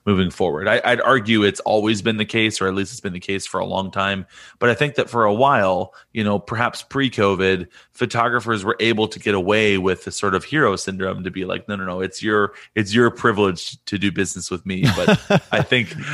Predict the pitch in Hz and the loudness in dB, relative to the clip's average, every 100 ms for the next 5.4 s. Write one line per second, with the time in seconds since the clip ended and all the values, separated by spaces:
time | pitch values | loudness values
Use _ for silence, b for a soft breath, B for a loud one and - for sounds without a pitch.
0 | 143 127 123 143 135 135 117 120 120 120 | -2 0 2 2 2 2 2 2 4 4
1 | 110 107 104 95 120 120 117 104 98 127 | 4 4 2 2 2 2 2 -2 -2 0
2 | 131 - 107 98 92 92 92 92 101 - | 0 0 0 2 2 2 0 0 -2 -4
3 | - 104 - 110 104 101 95 95 92 92 | -4 -2 2 2 2 0 -2 2 2 2
4 | 113 - 98 98 - 92 - 98 90 92 | 0 0 -2 -2 0 0 0 -2 0 -2
5 | 90 90 92 | -2 -2 -2